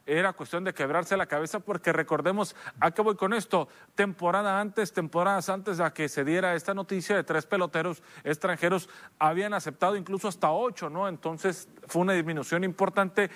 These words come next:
y ahora para esa temporada son cinco, ¿no? Que parece razonable en ese aspecto para la cantidad de refuerzos extranjeros que se podrán tener en Liga Mexicana del Pacífico y así incluso poder contar con uno o dos abridores en el tema de dos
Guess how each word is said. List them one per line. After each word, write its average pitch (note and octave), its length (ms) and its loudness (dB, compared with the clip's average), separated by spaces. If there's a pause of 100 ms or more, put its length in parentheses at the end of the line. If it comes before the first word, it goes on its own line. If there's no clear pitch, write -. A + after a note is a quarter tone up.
(180)
y F3 60 2
ahora F#3+ 300 2
para E3+ 160 0
esa F#3 160 -4
temporada G3 640 0 (240)
son F#3+ 300 0
cinco, G#3+ 460 -2
¿no? F3+ 180 0
Que F3 100 -2
parece D3+ 420 0
razonable E3 560 0
en D#3+ 80 -4
ese D#3 140 -6
aspecto F#3+ 560 0 (260)
para E3 160 2
la D#3+ 200 2
cantidad D#3 420 0
de F3+ 120 2
refuerzos D#3+ 420 -2
extranjeros C#3 480 0
que F3+ 120 -4
se C3 100 -2
podrán C#3+ 360 2
tener D3+ 360 0 (240)
en C#3+ 140 2
Liga E3+ 200 2
Mexicana D#3 540 0 (280)
del F#3 260 2
Pacífico G#3+ 540 0
y F3+ 80 0
así F#3 240 0
incluso F3+ 400 -2
poder E3+ 320 0
contar F3+ 320 -2
con E3+ 160 0
uno F#3+ 160 2
o E3 60 2
dos F3 200 0
abridores G3 640 0
en E3+ 80 0
el C#3+ 140 -4
tema F3 260 0
de D3 60 -2
dos E3 280 0